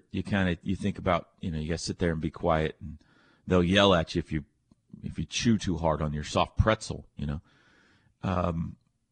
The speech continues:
it, it's ro-, a little raucous, and they're all going on at the same time, and they're all cheering for each other, and it's, it's a lot of fun. It really is. And so, uh, I, I encourage you, if you're looking for something to do this weekend, the basketball teams are out of town.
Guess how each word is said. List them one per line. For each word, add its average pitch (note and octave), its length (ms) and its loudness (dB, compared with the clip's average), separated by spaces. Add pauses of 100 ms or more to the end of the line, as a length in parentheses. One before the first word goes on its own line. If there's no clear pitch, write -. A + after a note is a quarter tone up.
(200)
it, G2+ 240 0
it's A#2+ 280 4
ro-, A#2 180 8
a B2 80 6
little C3 220 10
raucous, C#3 580 6 (420)
and F#2+ 140 2
they're G#2+ 120 10
all D3 160 8
going C3+ 200 8
on C3+ 100 8
at A#2+ 80 2
the G2+ 60 -6
same A#2+ 320 4
time, G#2 480 6
and E2+ 80 0
they're F2+ 160 6
all B2+ 260 8 (100)
cheering A#2 340 4
for G2+ 180 0
each F#2+ 180 0
other, G2+ 220 4
and F2 100 0
it's, - 200 -8
it's - 220 -6
a G#2 80 4
lot C3 280 6
of - 60 -4
fun. D#2 260 0
It - 80 -6
really F2+ 380 4
is. D#2 200 -4
And - 100 -10 (880)
so, F#2 400 4
uh, F2 180 6
I, C3 240 4
I D3+ 160 4
encourage C#3 440 6
you, - 40 0
if - 100 -4
you're B2+ 80 -2
looking A#2+ 140 -2
for - 80 -10
something - 240 0
to G#2+ 60 0
do G#2 140 6
this G2 220 2
weekend, G#2 360 2
the G#2+ 60 -2
basketball A#2 480 4
teams G#2 300 0
are G2+ 100 4
out G2 140 4
of F2 80 -6
town. E2+ 380 -2